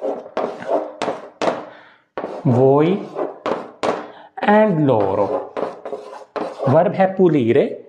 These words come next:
जैसे मेथड, मेथड बताया था उसके हिसाब से आप लोग ये fill करके comment कीजिए, मैं देखता हूँ किसका ठीक है। उसके बाद हम इसको fill करेंगे और video हो जाएगी हमारी ख़त्म। तो जितने लोगों ने ज्वाइन किया उन सबका बहुत शुक्रिया, बहुत बहुत शुक्रिया।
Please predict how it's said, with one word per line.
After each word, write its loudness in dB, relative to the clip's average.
जैसे 4
मेथड, -2
मेथड 4
बताया 4
था 2
उसके 2
हिसाब 2
से 2
आप 2
लोग 4
ये 4
fill 2
करके 2
comment 2
कीजिए, 4
मैं 2
देखता 2
हूँ 0
किसका 0
ठीक 2
है। 0
उसके 2
बाद 4
हम 4
इसको -2
fill 4
करेंगे 4
और 4
video 2
हो 0
जाएगी 2
हमारी 2
ख़त्म। 0
तो 4
जितने 4
लोगों 4
ने 2
ज्वाइन 2
किया 4
उन 0
सबका 0
बहुत 2
शुक्रिया, 2
बहुत 2
बहुत 2
शुक्रिया। 2